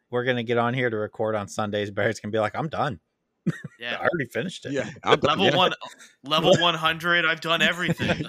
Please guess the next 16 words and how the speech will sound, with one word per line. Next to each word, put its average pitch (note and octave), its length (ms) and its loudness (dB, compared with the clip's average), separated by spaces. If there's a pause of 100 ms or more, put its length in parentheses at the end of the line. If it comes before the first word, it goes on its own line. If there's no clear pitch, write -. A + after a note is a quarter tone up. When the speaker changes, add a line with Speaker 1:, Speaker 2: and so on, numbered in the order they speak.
Speaker 3:
<laughs> - 120 -12
Le-, D3 500 0
level D#3 360 2
one E3+ 120 0
hundred. C3 400 -6 (100)
Speaker 1:
<laughs> - 440 -20
Oh F#2 260 -8
my A2+ 120 -6 (360)
God. - 120 -12 (1040)
<laughs> - 1300 -10
I D3+ 100 6
don't D#3 120 4
know. C3+ 100 6
I C3+ 120 6
think, D3+ 340 -4
like, A2 340 -2